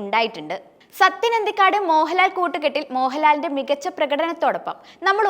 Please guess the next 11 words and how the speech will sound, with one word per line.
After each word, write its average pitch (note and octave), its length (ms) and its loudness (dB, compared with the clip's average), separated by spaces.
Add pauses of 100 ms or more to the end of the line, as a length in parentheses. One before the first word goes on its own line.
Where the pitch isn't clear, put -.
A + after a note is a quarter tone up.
(160)
ഓർത്തിരിക്കുന്ന D4 540 -2 (120)
ഒരുപിടി D4 420 -4
നല്ല C#4 320 -2
കഥാപാത്രങ്ങളും B3+ 720 -2 (140)
ഉണ്ടായിട്ടുണ്ട്. A#3 600 0 (640)
സന്മനസ്സുള്ളവർക്ക് F#4+ 840 2 (120)
സമാധാനത്തിലെ D#4 720 2 (120)
ദാമോദർജി, B3+ 680 0 (260)
നാടോടിക്കാറ്റിലെ D4 760 2 (100)
ഇന്നസെന്റിന്റെ C#4+ 580 -4 (120)
ബാലേട്ടൻ, A3+ 520 -2